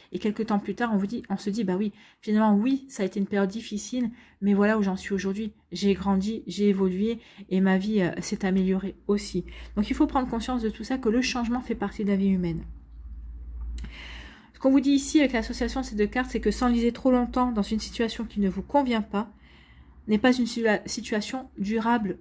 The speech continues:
non plus. C'est pas une solution durable non plus. Donc vraiment ici, euh, il va falloir que vous preniez une décision.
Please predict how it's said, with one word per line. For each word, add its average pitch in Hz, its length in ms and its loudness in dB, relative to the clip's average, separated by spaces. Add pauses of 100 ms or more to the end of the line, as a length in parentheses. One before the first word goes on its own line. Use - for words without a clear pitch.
non 214 180 0
plus. 190 360 -8
C'est 202 140 -2
pas 220 120 2
une 214 100 4
solution 233 580 -4
durable 208 560 -2
non 202 160 2
plus. 180 340 -10 (1160)
Donc 208 160 4
vraiment 240 400 0
ici, 262 480 -6 (560)
euh, 175 520 0 (2000)
il 214 60 2
va 214 60 4
falloir 254 240 4
que 233 60 2
vous 202 60 0
preniez 214 220 0
une 208 40 2
décision. 202 420 -2